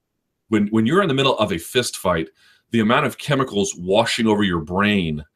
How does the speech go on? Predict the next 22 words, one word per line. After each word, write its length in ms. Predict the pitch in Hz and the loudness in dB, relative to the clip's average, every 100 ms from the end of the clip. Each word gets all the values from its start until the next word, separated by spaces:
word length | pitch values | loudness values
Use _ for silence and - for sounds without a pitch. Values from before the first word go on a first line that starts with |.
| _ _ _ - | _ _ _ -6
um, 400 | 90 87 85 85 | -2 0 -2 -6
to 160 | - 107 | -6 -6
help 320 | 92 123 - | 0 0 4
you 200 | 113 113 - - | 6 6 2 -18
through 540 | - - 107 120 131 | -12 -2 4 8 8
this 200 | 113 - - | 8 4 0
act, 300 | 95 - 107 | -2 -2 -6
this 160 | 104 | -6
incredibly 640 | 110 98 - 123 127 110 | -6 -8 -4 0 2 2
dangerous 460 | 95 98 101 95 - | 0 0 0 0 -2
activity, 640 | 87 - 113 101 80 76 _ _ - _ - | -4 -4 -2 -2 -2 -6 _ _ -20 _ -2
I 100 | 131 | 2
don't 120 | 185 | 4
know 120 | 160 | 4
that 120 | 147 | 4
guys 300 | 120 120 123 | 4 4 4
are 60 | 113 | 4
really 180 | 110 104 | 4 2
thinking 380 | - 123 107 95 | 0 -2 -2 -2
all 220 | 101 101 | 0 2
that 180 | 98 90 | 0 0
rationally. 680 | 92 95 101 78 71 64 | 0 0 -2 -6 -8 -10